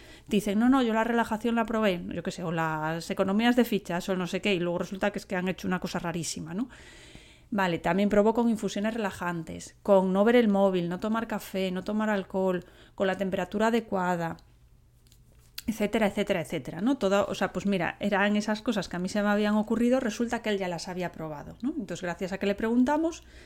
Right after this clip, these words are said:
en esa recogida de información, la intervención, pues ya sabemos que por ahí no podía ir, ¿no? También le preguntamos, "Oye, que cómo te despertabas por la mañana", y nos decía, bu-, nos decía, "Bueno, un poco cansado, pero que el resto del día lo pasaba bien, no echaba la siesta",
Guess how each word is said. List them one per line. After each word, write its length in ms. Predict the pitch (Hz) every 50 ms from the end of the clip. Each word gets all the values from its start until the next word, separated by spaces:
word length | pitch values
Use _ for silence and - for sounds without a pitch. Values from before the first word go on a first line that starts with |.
| - -
en 180 | - - 185 190
esa 160 | 190 - 202
recogida 440 | 196 202 202 202 196 - 208 190 196
de 60 | 202
información, 580 | 208 196 - 208 214 220 214 220 262 262 302 330
la 60 | 254
intervención, 540 | 202 190 185 175 175 180 180 - 220 233 294
pues 180 | - 226 190
ya 100 | - 180
sabemos 320 | 190 - 180 175 180 180 -
que 100 | - 196
por 160 | - 196 180
ahí 140 | 165 165 170
no 140 | 185 185 -
podía 300 | 180 165 170 156 147 156
ir, 160 | 160 160 170
¿no? 160 | 180 240 277 - - - - - - - - - - - - - -
También 260 | - 185 185 190 190 190
le 60 | 196
preguntamos, 680 | 190 202 190 190 190 190 190 247 294 302 226 180 -
"Oye, 200 | - 208 202 180
que 100 | - 175
cómo 200 | 170 180 180 180
te 80 | 175 185
despertabas 520 | 180 175 - - 185 202 - 240 226 -
por 140 | - - 165
la 100 | 165 165
mañana", 540 | 165 165 175 208 269 285 269 262 269 302 320 - -
y 80 | 220
nos 160 | 202 190 185
decía, 380 | 190 180 175 - - 185 165 170
bu-, 160 | 196 247 254
nos 160 | 226 202 180
decía, 420 | 185 180 - - - 175 170 170 170
"Bueno, 240 | 190 240 254 240 220
un 60 | 208
poco 200 | 214 202 - -
cansado, 720 | - 185 190 208 180 - 254 277 285 269 254 247 240 247
pero 480 | 214 202 190 196 190 190 185 185 180 - - - - - - - -
que 60 | 202
el 60 | 185
resto 240 | 190 196 196 - 254
del 140 | 240 226 214
día 160 | 202 214 226
lo 120 | 240 240 226
pasaba 400 | 190 170 - - 185 190 185 170
bien, 300 | 175 165 160 147 - - - -
no 100 | 196 190
echaba 300 | 170 - - 175 160 156
la 120 | 160 160
siesta", 640 | 151 - 240 247 269 254 254 - - - 214 226